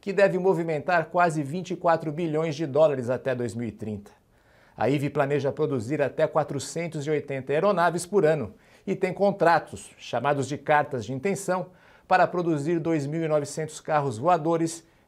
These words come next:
de trinta clientes em treze países.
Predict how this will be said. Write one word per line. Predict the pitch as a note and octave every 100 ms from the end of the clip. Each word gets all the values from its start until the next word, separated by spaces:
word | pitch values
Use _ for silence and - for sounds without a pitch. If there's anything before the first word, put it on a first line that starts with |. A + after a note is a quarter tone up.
| D#3
de | F3
trinta | F3 E3 E3 D#3
clientes | D#3 D#3+ D3 D#3 C#3 B2+
em | C#3
treze | C#3+ C#3+ C#3 A#2
países. | B2+ A#2 G#2 G2+ G2 - -